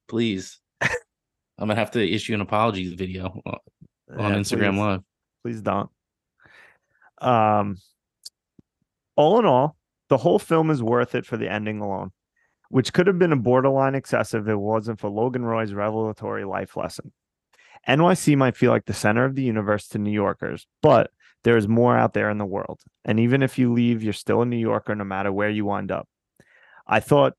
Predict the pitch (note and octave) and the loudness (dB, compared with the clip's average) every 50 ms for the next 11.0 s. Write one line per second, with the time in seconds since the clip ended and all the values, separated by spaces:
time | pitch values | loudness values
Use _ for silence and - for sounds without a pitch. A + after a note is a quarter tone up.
0 | _ _ _ C#3 C3+ C#3+ - - D#3+ - A#2 - - C3+ B2+ B2+ - - B2 A#2+ | _ _ _ -2 -2 -2 -2 -2 -2 -2 -2 -2 -2 -2 -2 -2 -4 -6 -4 -4
1 | A#2+ A2+ A2 G#2+ G2+ - - C3 B2+ B2 A#2+ A#2 A2 G#2+ G#2 G#2 G#2+ A2 A#2 A#2 | -4 -4 -6 -8 -10 -6 -6 -4 -4 -2 -2 -4 -4 -2 -2 -2 0 0 -2 -2
2 | A2+ A2 G#2+ G#2+ G2 G#2+ A2 A2+ G#2+ G2+ G#2+ G#2 G#2+ G#2+ G2+ F2+ G#2 G#2+ A2 - | -2 -2 -4 -4 -4 -6 -6 -6 -6 -4 -4 -2 -2 -2 -2 -2 -4 -4 -2 0
3 | D3+ - E3 D#3 C3+ - _ _ _ _ _ _ A#2+ A#2+ - C3+ C3 A#2+ - B2 | 0 0 0 0 -2 -8 _ _ _ _ _ _ -8 -4 0 0 -2 0 0 -2
4 | A#2+ A2+ - _ - - F#2+ - - - _ _ _ _ _ _ _ _ _ _ | -2 -2 -4 _ -10 -10 -10 -10 -12 -18 _ _ _ _ _ _ _ _ _ _
5 | _ _ _ _ - - _ A#2 A2+ A#2 C3 C#3+ D#3 D#3+ D#3 E3 D#3 D#3 D#3 C#3 | _ _ _ _ -20 -10 _ -2 2 4 4 4 4 4 2 2 2 2 0 2
6 | B2+ C3 B2 A#2 - C3+ - - - C3 B2+ B2+ - E2 G2 F2+ - _ _ _ | 2 4 2 2 0 -2 -6 -2 -2 -2 -2 -2 -4 -6 -8 -8 -8 _ _ _
7 | _ _ _ _ _ _ - - - - C3+ C3+ C3+ C3 G#2+ A2+ - C#2 - _ | _ _ _ _ _ _ -18 -6 0 2 2 4 2 2 0 -4 -4 -6 -12 _
8 | _ _ _ _ _ _ A#2 G#2+ G#2+ A2 G#2+ G#2+ G#2+ G2 F2 D#2+ - - - - | _ _ _ _ _ _ 0 0 0 0 -2 -2 -6 -6 -8 -10 -10 -14 -18 -20
9 | - - - _ _ _ _ - B2+ B2 - E3+ D#3 - - D3 B2+ A#2 A#2 A2+ | -20 -20 -20 _ _ _ _ -4 -4 2 4 2 2 4 2 2 4 4 2 2
10 | - - A2+ F#2+ - G#2+ G#2 - G2+ G2 F#2+ F#2+ F#2 F#2 D#2 C2+ B1+ - _ _ | 2 0 -2 -2 0 -4 -2 0 0 0 0 0 -2 -6 -8 -10 -10 -16 _ _